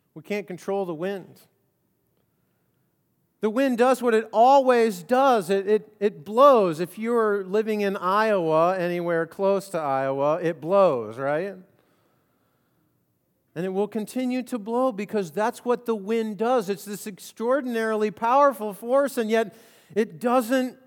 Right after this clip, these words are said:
change. It always goes back again. We can always count that the wind is gonna blow. He says in verse seven, "All streams flow into the sea, yet the sea is never full." All of these powerful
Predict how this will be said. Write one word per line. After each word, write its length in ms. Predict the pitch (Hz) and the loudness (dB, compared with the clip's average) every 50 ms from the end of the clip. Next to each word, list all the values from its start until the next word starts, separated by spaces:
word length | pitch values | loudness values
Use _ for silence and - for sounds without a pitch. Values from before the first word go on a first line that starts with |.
| _ | _
change. 500 | _ - - 254 294 311 311 269 208 185 | _ -4 -2 0 2 2 2 2 2 0
It 60 | 214 | -2
always 500 | - 196 220 254 294 311 320 311 269 214 | 4 6 6 6 6 6 2 0 0 0
goes 260 | 220 269 247 233 190 175 | 2 2 2 2 0 -6
back 500 | 151 - 247 247 262 269 294 285 285 - | -4 -2 0 2 4 4 4 4 2 2
again. 760 | 277 277 277 202 - 269 294 311 302 277 233 196 160 160 | 0 0 2 0 0 2 4 4 4 4 4 2 -2 -2
We 100 | 180 202 | -4 -4
can 160 | 180 233 214 220 | -2 -2 -4 -2
always 600 | 190 196 233 254 254 247 247 233 233 - - - _ _ _ _ _ _ _ | 0 0 2 4 4 4 2 2 0 -4 -10 -18 _ _ _ _ _ _ _
count 420 | - - 214 226 214 208 202 202 196 - - - 180 | -8 -4 -2 0 0 0 -2 -4 -6 -12 -14 -8 -8
that 180 | 190 175 185 | -8 -6 -6
the 80 | - 175 | -8 -8
wind 460 | 170 165 202 226 226 220 202 185 170 | -6 -4 -2 -2 0 0 -2 -2 -4
is 260 | 175 165 151 139 - _ _ | -6 -6 -8 -10 -18 _ _
gonna 220 | - 180 175 175 | -10 -8 -8 -8
blow. 580 | 156 180 202 220 226 202 147 117 107 101 92 98 95 _ _ _ _ _ _ _ _ _ _ _ _ _ _ _ _ _ _ _ _ _ _ _ _ _ _ _ _ _ _ _ _ _ _ | -8 -8 -6 -6 -4 -4 -4 -6 -8 -10 -16 -20 _ _ _ _ _ _ _ _ _ _ _ _ _ _ _ _ _ _ _ _ _ _ _ _ _ _ _ _ _ _ _ _ _ _ _
He 80 | - 220 | -6 -2
says 240 | - 269 269 220 | 2 2 2 2
in 100 | 247 240 | 2 0
verse 240 | 220 233 240 240 240 | 0 0 0 0 0
seven, 320 | - - 254 262 240 233 226 | 0 0 0 0 0 0 -2
"All 300 | 214 202 226 254 269 247 | 0 2 4 4 4 2
streams 460 | - - - 269 277 262 240 202 - | 0 -4 -4 -2 0 0 -2 -2 -6
flow 340 | - - 233 240 262 269 262 | -8 -4 0 2 2 2 2
into 160 | 254 226 233 | 0 -2 -2
the 140 | 214 214 202 | -4 -6 -8
sea, 420 | - - 269 269 254 240 220 202 - - - - | -8 -6 -4 -4 -2 -2 -4 -6 -8 -18 -12 -2
yet 140 | 226 240 233 | -2 -2 0
the 100 | 233 214 | -2 -6
sea 380 | - - - 262 277 285 277 247 | -8 -6 -4 -2 0 0 0 0
is 180 | 226 202 180 | -2 -2 -2
never 280 | 214 233 240 220 233 220 | -4 -4 -2 0 -2 -4
full." 560 | - - 285 294 302 302 285 254 208 160 - - - - _ _ _ _ _ _ _ _ | -4 -4 -2 0 2 4 4 4 2 0 -2 -8 -18 -20 _ _ _ _ _ _ _ _
All 320 | - - 254 277 311 359 359 | 2 4 6 6 8 6 6
of 80 | 339 | 4
these 240 | 311 339 320 294 226 - | 4 2 2 2 0 -4
powerful 1040 | - - - 247 269 285 311 339 359 349 339 - - 330 294 285 277 277 - - | -12 -10 -4 0 2 2 4 4 2 0 0 -2 -2 -2 0 0 0 -4 -8 -16